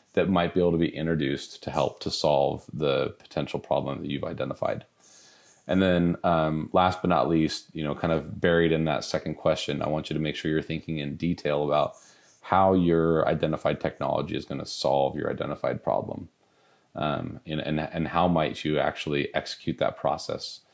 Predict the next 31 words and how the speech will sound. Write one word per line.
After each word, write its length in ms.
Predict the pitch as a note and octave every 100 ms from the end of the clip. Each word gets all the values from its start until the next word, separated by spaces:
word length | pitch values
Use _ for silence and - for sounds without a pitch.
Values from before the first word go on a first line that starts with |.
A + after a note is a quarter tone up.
| _ _ _
Um, 240 | D2 D2 D2+
and 120 | D2
how, 280 | C#2 D2 D2
again, 320 | D2+ D#2+ C#2+
is 120 | C#2
it 60 | A1
actually 340 | C2 - D#2
gonna 200 | D2+ -
serve 460 | - - E2 D2+ D2
the 60 | - D2+
customer? 440 | D2+ - - - - _ _ _
'Cause 160 | - D#2+
you 60 |
have 100 | D#2+
to 80 | -
start 380 | - D#2 D#2+ -
with, 260 | D#2+ - -
as 140 | E2+ D2+
Steve 220 | - E2
always 220 | D2 D2
says, 220 | - D2
the 180 | D2 D#2+
end 220 | D#2 D2+
in 100 | D2
mind, 420 | C#2+ - - - - -
right? 280 | C#2+ -
Again, 320 | D#2 D2+ C#2 -
you're 100 | C#2+ - D#2
solving 320 | D#2 E2 D#2
that 240 | C#2+ -
problem. 500 | - C2 C2 - -